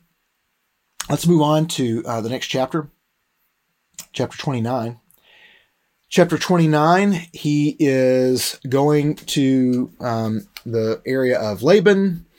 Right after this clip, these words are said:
and he sees Rachel, and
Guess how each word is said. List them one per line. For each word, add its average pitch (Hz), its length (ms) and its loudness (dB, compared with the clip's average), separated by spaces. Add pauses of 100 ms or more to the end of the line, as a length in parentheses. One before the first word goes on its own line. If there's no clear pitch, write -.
(420)
and 123 440 -2
he 117 180 -4
sees 113 580 -4
Rachel, 156 600 2 (1400)
and 120 680 -2